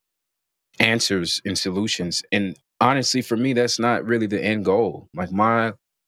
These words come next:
my whole angle is, let's just have a conversation about the things we wanna talk about, and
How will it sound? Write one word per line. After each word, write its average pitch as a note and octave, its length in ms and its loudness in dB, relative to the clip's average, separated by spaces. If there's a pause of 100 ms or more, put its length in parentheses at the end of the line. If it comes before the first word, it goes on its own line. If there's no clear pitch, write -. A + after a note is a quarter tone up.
(480)
my A#2+ 140 4
whole B2 220 2
angle G#2+ 320 0
is, G2+ 320 0
let's G#2+ 180 0
just A#2+ 200 0
have A2 220 0
a F2+ 60 2
conversation F#2+ 760 0
about E2+ 320 -2
the - 80 -4
things F2 320 -4
we F2 80 0
wanna E2+ 220 -2
talk F#2 240 2
about, D#2+ 340 -2 (120)
and E2+ 340 -2